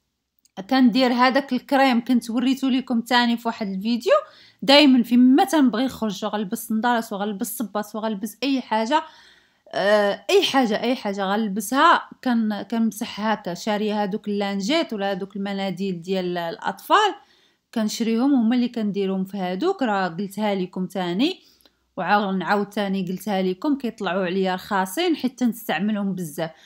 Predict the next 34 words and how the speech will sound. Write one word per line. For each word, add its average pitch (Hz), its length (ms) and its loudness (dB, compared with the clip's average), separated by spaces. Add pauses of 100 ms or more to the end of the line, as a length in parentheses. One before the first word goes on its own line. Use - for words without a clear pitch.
(180)
تنشريهم 220 580 -2
غير 240 200 0
هادوك 196 320 -2
ديال 196 200 -2
الاطفال، 311 480 0
وم-، 240 200 2
اصلا 254 320 -2
ملي 233 240 2
تنحيدهم 233 840 -2
من 214 320 -2 (360)
البلاستيكه 240 580 0
ديالهم 254 460 2
تينشفوا. 254 600 2 (400)
صافي، 330 340 2
ومصاوبه 285 500 4
هذاك 269 320 2
الكريم 285 440 2
اللي 254 140 4
كنت 254 260 -4
وريته 277 440 0
لكم 269 320 0
في - 80 -6
واحد 233 220 -4
الفيديو، 190 480 -6
كنصاوبو 208 560 -6
راسي 240 500 -4 (340)
هو 247 160 2
باش 254 180 -4
كنبقى 226 460 -4
نمسح 214 300 -4
بيه 214 160 -2
رجليا 208 360 -2
وكيبقاو 214 500 -6
لامعين 214 640 -2